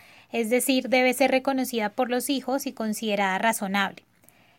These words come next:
De acuerdo a un artículo de Josie Jaffe del dos mil trece,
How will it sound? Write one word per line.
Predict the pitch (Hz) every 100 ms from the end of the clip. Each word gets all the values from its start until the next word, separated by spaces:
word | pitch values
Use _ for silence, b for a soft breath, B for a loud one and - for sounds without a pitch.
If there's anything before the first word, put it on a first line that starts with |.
| b
De | 262
acuerdo | 262 294 302
a |
un | 320
artículo | 320 330 302 311 311 311
de | 247 220
Josie | 226 214 208
Jaffe | 269 247 254 -
del | 233 220
dos | 220 208
mil | 208 196
trece, | 254 214 202 262